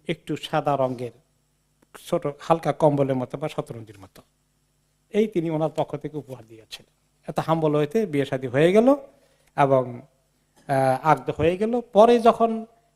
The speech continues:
ওয়ালিমার সময় আসলো, আহ, শাওয়াল মাসে বা তার পরে যে কোনো সময়, তো নবী করিম সাল্লাল্লাহু আলাইহি ওয়াসাল্লাম বললেন, "ইয়া আলী, ইন্নাহু লা বুদ্দা লিল উরসি মিন ওয়ালিমা।"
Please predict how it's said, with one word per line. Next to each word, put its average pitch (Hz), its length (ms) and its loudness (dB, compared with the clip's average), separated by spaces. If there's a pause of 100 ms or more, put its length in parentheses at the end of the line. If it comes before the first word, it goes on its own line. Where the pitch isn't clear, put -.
ওয়ালিমার 226 400 4
সময় 185 320 -2
আসলো, 160 520 2
আহ, 147 1120 -4
শাওয়াল 147 340 6
মাসে 135 260 -2
বা 127 120 -2
তার 127 160 -2
পরে 123 280 -8
যে 120 80 -10
কোনো 120 180 -8
সময়, 196 340 -4 (640)
তো 151 80 4
নবী 160 220 6
করিম 160 320 2
সাল্লাল্লাহু 160 400 -2
আলাইহি 160 200 -6
ওয়াসাল্লাম - 20 -8
বললেন, 170 500 2 (480)
"ইয়া 170 180 8
আলী, 214 380 2 (340)
ইন্নাহু 208 340 6
লা 180 200 8
বুদ্দা 202 280 2
লিল 180 180 2
উরসি 190 320 0
মিন 180 160 0
ওয়ালিমা।" 165 500 2